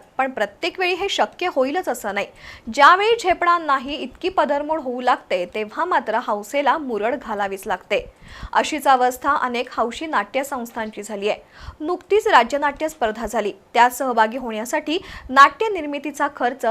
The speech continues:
साठ हजार आणि शासनाकडून मिळणार केवळ सहा हजार रुपये, असा प्रकार पाहायला मिळाला. तरीही कोल्हापुरातील अनेक हौशी नाट्य संस्थांची आर्थिक अडचणीशी सामना करत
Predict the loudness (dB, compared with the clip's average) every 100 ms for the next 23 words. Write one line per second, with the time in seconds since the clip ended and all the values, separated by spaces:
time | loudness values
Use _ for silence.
0 | -2 0 0 0 -4 2 2 2 -6 -6
1 | -2 -2 2 0 2 -2 -2 4 4 4
2 | 0 0 2 2 0 -4 -2 -2 -2 -2
3 | 2 2 0 -10 -14 -4 0 2 2 2
4 | 0 0 0 -2 -2 -6 -2 4 4 2
5 | -12 -12 0 2 4 2 2 0 0 -4
6 | -2 2 2 0 -2 -2 -2 -4 -2 -2
7 | -2 -2 -2 -2 -6 -6 -10 -8 -6 -6
8 | -4 -2 -2 0 -2 2 0 0 -6 -6
9 | -6 -2 -2 -2 -4 0 0